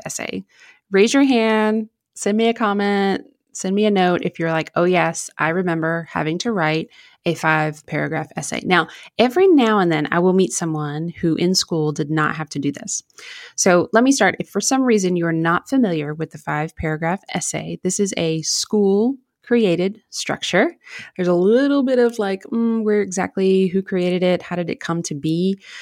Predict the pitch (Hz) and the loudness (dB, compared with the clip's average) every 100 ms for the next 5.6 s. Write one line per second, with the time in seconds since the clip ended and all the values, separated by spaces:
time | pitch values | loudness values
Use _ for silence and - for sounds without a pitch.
0 | - - 175 123 196 190 175 160 - 190 | -20 -4 -2 0 2 4 4 4 2 0
1 | 226 - 180 170 160 170 160 - - 220 | -2 -4 -2 -2 -2 -4 -6 -8 0 4
2 | 247 202 160 160 160 156 156 160 151 160 | 4 2 -2 -2 0 0 -2 -2 -2 -6
3 | - 165 156 160 156 - 160 - 156 - | -4 -2 0 -2 -4 -4 -6 -2 -2 -2
4 | 147 147 147 147 147 - 175 175 160 - | -4 -2 0 -2 -2 0 0 0 -2 -2
5 | 151 147 151 151 156 | -2 -2 -2 -2 -4